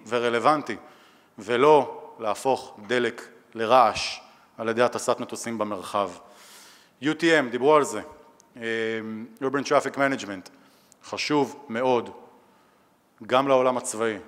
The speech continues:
לא רק לעולם האזרחי, ששם הוא פורץ דרך, לא רק כדי לעשות משלוחי פיצה או ג'פניקה מעל חדרה, חשוב מאוד. בסוף כשאנחנו מדברים על תא שטח משימתי צבאי, צריכה להיות את השליטה המרכזית.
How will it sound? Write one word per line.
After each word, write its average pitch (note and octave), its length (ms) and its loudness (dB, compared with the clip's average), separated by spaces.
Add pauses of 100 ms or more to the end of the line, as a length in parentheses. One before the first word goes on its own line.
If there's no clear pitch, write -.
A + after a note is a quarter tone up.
(140)
לא G#2+ 120 -4
רק C3 200 4
לעולם A#2 300 4
האזרחי, G#2 420 -4
ששם A#2 300 -6
הוא G#2+ 100 -8
פורץ A2 260 -4
דרך, G2 420 -6 (840)
לא A#2+ 140 4
רק D3 200 6
כדי B2+ 200 0
לעשות B2 280 -2
משלוחי B2 360 -4
פיצה B2+ 320 -2
או A#2 200 4
ג'פניקה A2+ 460 0
מעל A2 180 0
חדרה, G2 380 -6 (280)
חשוב G#2 260 -8
מאוד. C3+ 320 6 (920)
בסוף A2+ 220 -4
כשאנחנו C#3+ 260 0
מדברים B2+ 320 -2
על B2 80 -2
תא C3+ 160 2
שטח C#3 360 -2
משימתי A#2 580 -4
צבאי, B2 600 -4 (540)
צריכה C3+ 380 2
להיות C#3 200 2
את C#3 100 -10
השליטה A2+ 340 -2
המרכזית. A#2 640 -4